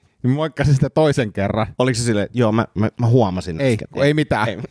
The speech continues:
Speaker 2: joo.
Speaker 1: Ei mitään. Ja sit se, se treenasi niinku jännästi. Sillä oli niinku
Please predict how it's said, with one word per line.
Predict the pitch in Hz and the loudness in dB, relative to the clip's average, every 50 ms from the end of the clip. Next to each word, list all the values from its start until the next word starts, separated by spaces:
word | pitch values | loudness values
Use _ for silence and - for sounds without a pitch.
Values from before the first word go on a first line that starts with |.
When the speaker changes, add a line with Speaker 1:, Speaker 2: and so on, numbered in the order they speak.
| _ - | _ -6
Speaker 2:
joo. | 98 110 | -2 0
Speaker 1:
Ei | 143 147 | 0 2
mitään. | 147 156 - - 101 117 123 - _ _ _ | 0 -2 -2 -2 -4 -4 -4 -6 _ _ _
Ja | 120 | -2
sit | 143 - | -2 0
se, | - 185 151 - _ _ _ _ _ _ _ _ _ _ _ - | 0 -2 -4 -4 _ _ _ _ _ _ _ _ _ _ _ -18
se | 135 - | -6 -2
treenasi | - 196 214 196 156 127 - | 0 0 2 0 0 0 0
niinku | 135 117 139 | 0 2 2
jännästi. | 147 151 143 117 101 - 107 117 | 2 2 2 0 -2 -2 -4 -2
Sillä | - 143 131 135 | -2 0 2 2
oli | 139 | 2
niinku | 139 120 123 135 - | 2 2 0 0 -2